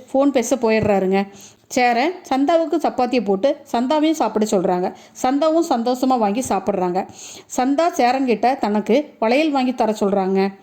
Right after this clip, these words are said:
அவரும் கண்ணாடி வளையல் வாங்கி தரதா சொல்லிட்டு ரெண்டு பேரும் சாப்பிட்றாங்க.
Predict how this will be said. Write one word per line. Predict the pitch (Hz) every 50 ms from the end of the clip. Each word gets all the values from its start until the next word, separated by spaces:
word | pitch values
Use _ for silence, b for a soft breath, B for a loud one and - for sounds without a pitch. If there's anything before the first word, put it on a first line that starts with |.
| B B B B -
அவரும் | 226 247 262 254 254 311 370 359
கண்ணாடி | 302 220 240 277 302 294 320
வளையல் | 294 262 240 240 220
வாங்கி | 220 214 214
தரதா | 214 208 190 190 208
சொல்லிட்டு | 214 214 202 185 190 214 262 302 277 - _ _ _
ரெண்டு | 247 254 262 277 226
பேரும் | 233 233 294 294 -
சாப்பிட்றாங்க. | 262 226 220 220 214 208 202 196 190 190 190 190